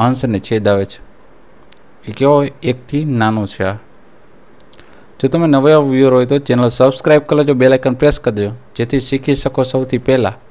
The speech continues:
આપણે જ્ઞાન સેતુના દરેક વીડિયો શીખવાના છીએ, બરોબર? વીડિયોના માધ્યમથી. તો સૌથી પહેલાં આપને એક આકૃતિ આપી છે, લંબચોરસ. એના સાત ભાગ પાડ્યા છે, એક,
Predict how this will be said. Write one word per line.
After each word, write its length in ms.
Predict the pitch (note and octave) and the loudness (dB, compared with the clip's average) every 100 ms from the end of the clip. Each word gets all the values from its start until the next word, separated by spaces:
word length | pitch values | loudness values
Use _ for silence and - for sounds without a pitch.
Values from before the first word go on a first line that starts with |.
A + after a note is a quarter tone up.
| - - - - - - - - - | -20 -20 -20 -20 -20 -20 -20 -20 -10
આપણે 180 | A#2 B2+ | -4 -2
જ્ઞાન 360 | C#3+ A#2 A2 A2+ | -2 -4 -2 -2
સેતુના 460 | A#2+ A#2+ B2+ C#3 F3 A#2 | -4 -6 -4 -4 -4 0
દરેક 260 | A#2 A2+ | 0 0
વીડિયો 300 | A#2+ A#2 D3+ G3+ - - | -4 -4 -6 -8 -16 -20
શીખવાના 500 | - A2 - G2+ G2 | -10 -8 -4 -2 -2
છીએ, 160 | F#2+ G2 | -4 -6
બરોબર? 300 | G#2+ C3 G2 G#3 - - | -4 -4 -6 -10 -14 -10
વીડિયોના 300 | G#2 G#2+ G#2 | -6 -4 -2
માધ્યમથી. 440 | G2+ G#2 A2+ D3+ - - - - - - - | -2 -4 -6 -8 -12 -20 -20 -20 -20 -20 0
તો 80 | D3+ D#3+ - - | 2 2 -4 -8
સૌથી 260 | - D#3+ G3 | -2 0 2
પહેલાં 160 | F#3+ F#3+ | 4 6
આપને 220 | F#3+ G3 | 4 0
એક 120 | F#3+ - - | -4 -8 -2
આકૃતિ 480 | B2+ B2+ A2+ G2+ | -2 0 -2 -2
આપી 100 | G2+ | -4
છે, 120 | G#2+ D#3+ | -4 0
લંબચોરસ. 500 | C3 A#2+ A#2+ G#2+ G2+ - | 0 0 0 -2 -2 -4
એના 280 | B2+ D#3 F3+ - - - | -2 -2 -4 -14 -20 -18
સાત 400 | - - C3 A#2 A2+ | -6 2 4 4 0
ભાગ 180 | G#2 G2+ | 0 0
પાડ્યા 280 | - G2+ G2 | 0 0 -2
છે, 80 | - - - - - - - - - - - A2+ | -6 -16 -20 -20 -20 -20 -20 -20 -20 -18 -4 -2
એક, 100 | B2 | -2